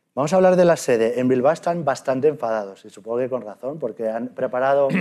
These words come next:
<clears throat> la sede de la Eurocopa durante tanto tiempo y al final no han podido acoger a los partidos, los partidos de la selección española en esta primera fase.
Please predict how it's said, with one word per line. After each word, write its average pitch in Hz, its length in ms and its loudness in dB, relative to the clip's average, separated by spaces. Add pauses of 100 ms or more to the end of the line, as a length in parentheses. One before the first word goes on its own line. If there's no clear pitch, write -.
<clears throat> - 200 -20
la 135 180 0
sede 147 240 0
de 123 80 2
la 120 80 2
Eurocopa 123 420 0
durante 113 300 -6
tanto 123 260 -4
tiempo 147 240 0
y 156 40 4
al 120 140 -2
final 123 280 -8
no 131 80 -4
han 117 80 -8
podido 127 400 2
acoger 117 480 -4 (320)
a 113 100 -8
los 117 220 -2
partidos, 123 560 -2
los 117 140 -6
partidos 120 300 -4
de 131 80 4
la 117 100 0
selección 113 320 -6
española 123 420 -4
en 123 80 -6
esta 120 220 -10
primera 117 260 -6
fase. 117 320 -6